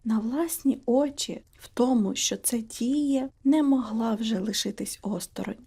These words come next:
і в чомусь сумніватися. Ця ніч була для неї незабутня і повчальна. Гості вирушили готуватися до вигнання монстра, а дівчинка заснула.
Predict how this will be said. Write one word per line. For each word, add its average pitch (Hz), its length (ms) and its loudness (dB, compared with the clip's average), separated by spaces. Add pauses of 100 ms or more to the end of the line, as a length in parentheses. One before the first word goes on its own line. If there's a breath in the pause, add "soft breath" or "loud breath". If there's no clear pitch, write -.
(120)
і 190 80 -2
в - 140 -8
чомусь - 380 -6
сумніватися. - 920 -6 (340)
Ця 202 320 2
ніч 226 540 0
була 220 380 0
для 247 220 0
неї 226 360 2
незабутня 220 1400 -2 (120)
і - 100 -14 (100)
повчальна. 165 1040 -6 (320)
Гості 277 560 4
вирушили 320 540 2
готуватися 254 720 -2
до 220 140 -2
вигнання 220 640 2
монстра, 269 720 0 (100)
а 226 160 0
дівчинка 233 760 -4
заснула. 196 840 -4